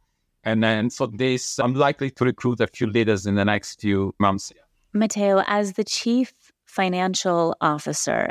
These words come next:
Speaker 2: and experienced professional in mergers and acquisitions, could you provide us with a glimpse into your unique perspective and responsibilities of these significant roles?
Speaker 1: Sure.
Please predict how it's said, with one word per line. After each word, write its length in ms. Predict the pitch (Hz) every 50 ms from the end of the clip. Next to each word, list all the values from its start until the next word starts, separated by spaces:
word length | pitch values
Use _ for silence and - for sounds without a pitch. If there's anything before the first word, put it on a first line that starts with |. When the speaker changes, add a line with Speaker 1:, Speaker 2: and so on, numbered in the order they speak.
| - -
Speaker 2:
and 280 | 160 160 156 156 147
experienced 640 | - - 160 - - - - 170 165 160 160 139 -
professional 520 | - 160 143 - 151 143 - - 156 147 147
in 180 | - 151 151
mergers 420 | 151 147 147 147 139 143 143 135 -
and 80 | 139
acquisitions, 760 | 131 135 - - 147 143 - 160 151 - - - - 170 -
could 240 | - - 175 170 -
you 160 | 190 196 214
provide 500 | 220 - - 220 208 190 196 180 170 170
us 200 | 170 165 160 - -
with 120 | 170 -
a 60 | 170
glimpse 520 | 147 - 170 165 160 160 151 - - - - _ _ _ _ _ _ _ -
into 240 | - 185 175 - -
your 200 | 180 180 180 175
unique 520 | 170 170 165 170 170 165 160 170 170 - _
perspective 640 | - - 156 - - - 139 - - - - 165 160
and 120 | 156 156 151
responsibilities 1000 | 156 147 - - - 156 151 147 - 143 165 156 151 147 151 147 147 147 - - _ _ -
of 260 | 165 156 147 139 151
these 180 | - 151 147 -
significant 720 | - - 156 - 156 147 151 - - - - - 156 - -
roles? 400 | 151 147 - - 170 - - - _ _ _
Speaker 1:
Sure. 520 | - - - - 143 135 117 110 113 120